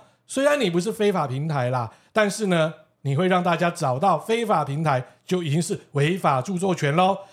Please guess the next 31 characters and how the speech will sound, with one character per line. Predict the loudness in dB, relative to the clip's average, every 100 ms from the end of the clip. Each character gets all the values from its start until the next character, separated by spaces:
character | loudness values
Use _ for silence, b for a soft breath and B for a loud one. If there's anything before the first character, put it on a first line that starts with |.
| B
而 | -2 -2
消 | -4 -2
费 | 0
者 | 0 0
如 | 0 0
果 | 0
买 | 2 2
了 | 0
这 | -2 0
类 | 0 2
的 | 0
精 | 0 -4 0
药 | 2 2
或 | 0 -6 -4
软 | -4 -4
体 | -2 -2
啦， | -4 B B B
不 | -6
止 | -6 -4 -4
哦， | -4
是 | -6
助 | -6 -4 -4
长 | -2 -2 -2
了 | -2
这 | -2
类 | -2
违 | 0 0
法 | 0 -2
行 | -2 0
为 | 0
哦。 | 0